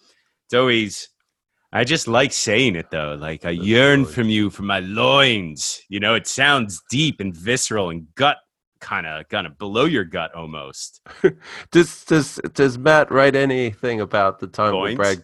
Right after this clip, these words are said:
Speaker 2: Brad Gerlach went, uh, nude surfing in France? Remember that?
Speaker 1: I
Speaker 2: That
Speaker 1: don't
Speaker 2: was, like,
Speaker 1: know.
Speaker 2: a big picture. Sonny Miller took <laughs>
Speaker 1: I think he should, 'cause, you know, Sarge has the video footage of it too, and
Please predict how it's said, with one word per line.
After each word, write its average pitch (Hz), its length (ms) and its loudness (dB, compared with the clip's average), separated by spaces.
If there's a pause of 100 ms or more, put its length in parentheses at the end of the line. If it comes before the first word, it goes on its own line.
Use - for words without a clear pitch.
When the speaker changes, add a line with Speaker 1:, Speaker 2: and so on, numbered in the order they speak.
(120)
Speaker 2:
Brad 123 300 4
Gerlach 120 540 4
went, 87 340 -4
uh, 85 320 -4 (640)
nude 101 400 2
surfing 92 440 -2
in 82 100 -10
France? 87 600 -6 (200)
Remember 104 300 -8
that? 143 120 -2
Speaker 1:
I 226 80 -2
Speaker 2:
That 262 80 0
Speaker 1:
don't 311 140 4
Speaker 2:
was, 311 80 0
like, 277 80 2
Speaker 1:
know. 311 400 2
Speaker 2:
a 143 40 4
big 160 240 -2
picture. 165 420 -4
Sonny 107 280 -2
Miller 107 300 -4 (160)
took - 160 -16 (440)
<laughs> - 560 -18
Speaker 1:
I 190 200 2
think 233 320 -2
he 190 180 -4
should, 247 320 -2
'cause, 143 180 -2
you 175 60 2
know, 147 120 2
Sarge 180 420 4
has 127 300 -2
the 113 100 -6
video 131 340 2
footage 82 400 -4
of 80 140 -4
it 78 160 -8
too, 80 500 -4 (340)
and 107 800 2